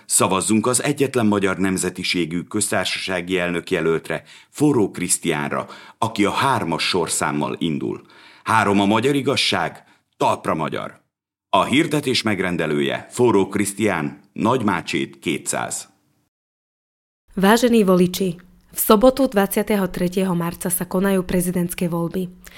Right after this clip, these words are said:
Speaker 2: O tom, kto bude prezidentom republiky, sa nerozhodne v prvom kole, ale až v druhom.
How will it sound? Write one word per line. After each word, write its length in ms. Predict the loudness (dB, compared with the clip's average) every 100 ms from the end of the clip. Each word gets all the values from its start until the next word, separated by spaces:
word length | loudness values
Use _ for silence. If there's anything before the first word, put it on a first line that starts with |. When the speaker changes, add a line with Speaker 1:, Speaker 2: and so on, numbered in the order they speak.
| -16 -16 -4
Speaker 2:
O 160 | 2 4
tom, 320 | 6 6 4 0
kto 160 | 0 2
bude 240 | 4 8
prezidentom 640 | 6 6 2 2 0 -2
republiky, 640 | -2 -2 -2 -2 0 0 0
sa 160 | -2
nerozhodne 560 | 0 0 0 -2 -2 -2
v 80 | 2
prvom 320 | 2 4 -2
kole, 400 | -2 -2 -2 -4 -6
ale 160 | -4
až 240 | -2 -4 -6
v 80 | -6
druhom. 340 | -6 -6 -6